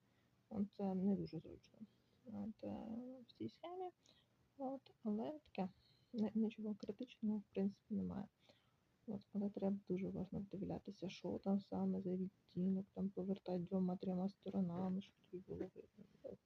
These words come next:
як на мене, це не надто зручна штучка. Можна було б трошечки контрастніше зробити, світліші і темніші зелені, ну, але це вже питання до виробника,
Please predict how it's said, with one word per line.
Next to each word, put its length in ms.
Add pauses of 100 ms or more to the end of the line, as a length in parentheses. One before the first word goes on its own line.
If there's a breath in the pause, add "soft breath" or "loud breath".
(120)
як 200
на 60
мене, 260
це 160
не 80
надто 320
зручна 380
штучка. 360 (600 loud breath)
Можна 260
було 160
б 100
трошечки 440 (120)
контрастніше 640
зробити, 340
світліші 680
і 400
темніші 460
зелені, 500
ну, 200
але 220
це 240
вже 140 (100)
питання 360
до 120
виробника, 500